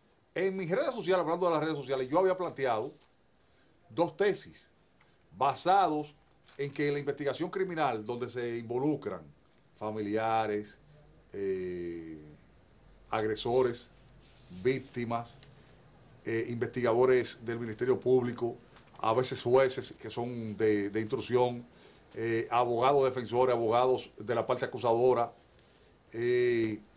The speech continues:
policías, detectives, siempre tienen que formular hipótesis para una cosa o para la otra, para plantear la acusación o para plantear la defensa.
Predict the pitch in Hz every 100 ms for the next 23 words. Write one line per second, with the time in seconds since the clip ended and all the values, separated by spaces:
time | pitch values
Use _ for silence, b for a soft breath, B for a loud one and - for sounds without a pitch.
0 | _ - 131 127 131 143 151 131 123 -
1 | - _ _ 120 110 107 143 123 113 -
2 | - _ _ - b b b b b b
3 | - - - - - - 180 226 233 226
4 | 196 220 214 165 170 160 151 143 180 190
5 | 180 160 170 165 - 101 - - - 131
6 | 135 151 185 175 180 170 - 139 131 117
7 | 127 127 139 123 151 196 202 196 190 180
8 | 185 175 147 127 123 135 143 139 131 151
9 | 110 87